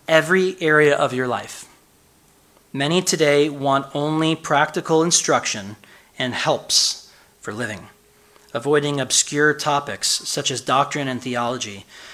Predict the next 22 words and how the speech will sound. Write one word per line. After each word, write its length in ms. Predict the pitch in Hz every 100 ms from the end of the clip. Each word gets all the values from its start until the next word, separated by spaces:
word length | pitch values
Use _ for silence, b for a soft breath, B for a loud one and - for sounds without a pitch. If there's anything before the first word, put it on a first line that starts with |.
| B
because 320 | 127 147 143
they, 160 | 143 135
s-, 360 | 123 - - -
they 240 | 147 135
seem 500 | - 170 170 170 170
to 160 | - 143
be 200 | 143 135
out 180 | 131
of 120 | 127 -
touch 280 | 151 147
with 120 | 139 131
their 100 | 117
day-to-day 520 | 127 127 127 123 117
reality." 540 | 120 151 165 113 82 - B B B B B
Paul's 400 | 160 160 170 139
view 260 | 143 143 135
was 160 | 127
different. 380 | 143 160 104 - _ b b b
He 160 | - 151
saw 360 | - 156 151 160
that 220 | 156 156
the 260 | 135 123